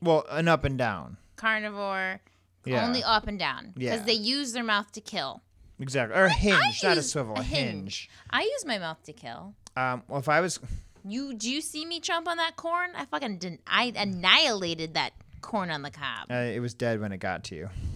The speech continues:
Speaker 2: It was
Speaker 1: Y-, you weren't eating it out of the garden.
Speaker 2: It bled when I bit through it.
Speaker 1: Oh, poor corn. Um, well, anyways, enough with your corny jokes.
Speaker 2: Oh my
Speaker 1: Uh, just
Speaker 2: God.
Speaker 1: kidding, I did one.
Speaker 2: Okay.
Speaker 1: Um, <laughs> so,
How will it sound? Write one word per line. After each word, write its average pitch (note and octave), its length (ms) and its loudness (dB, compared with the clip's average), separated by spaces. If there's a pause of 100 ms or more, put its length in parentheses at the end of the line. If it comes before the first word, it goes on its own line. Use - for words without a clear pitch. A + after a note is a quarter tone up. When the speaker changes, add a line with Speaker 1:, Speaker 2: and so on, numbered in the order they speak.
(420)
Speaker 2:
It A3 60 -12
was D#3+ 120 -12
Speaker 1:
Y-, A#2 60 -4
you A#2+ 200 0
weren't A2 160 0
eating G#2 280 -4
it G2+ 80 -4
out G2 180 -6
of F#2 60 -8
the G2 60 -10
garden. G#2 420 -4
Speaker 2:
It - 380 -2
bled G#3 600 2
when E3 220 -6
I D3+ 200 -4 (320)
bit F3 180 0 (100)
through D3+ 240 -8
it. C3 260 -8
Speaker 1:
Oh, E2+ 260 -14 (120)
poor - 220 -18
corn. E2+ 240 -16 (480)
Um, C3+ 220 4
well, C3+ 440 6 (340)
anyways, B2+ 640 2 (320)
enough A#2+ 180 -10
with A#2 80 -8
your G#2 140 -2
corny G#2+ 500 -4
jokes. F#2+ 560 -8
Speaker 2:
Oh D#4 300 6
my A3 320 0
Speaker 1:
Uh, - 20 -4
just A3 60 -8 (320)
Speaker 2:
God. E3 60 -6
Speaker 1:
kidding, F#3 240 -8
I F2 60 -14
did - 200 -18
one. F#2 140 -12 (260)
Speaker 2:
Okay. F#3 500 -10
Speaker 1:
Um, F3+ 220 12
<laughs> - 0 -
so, - 300 12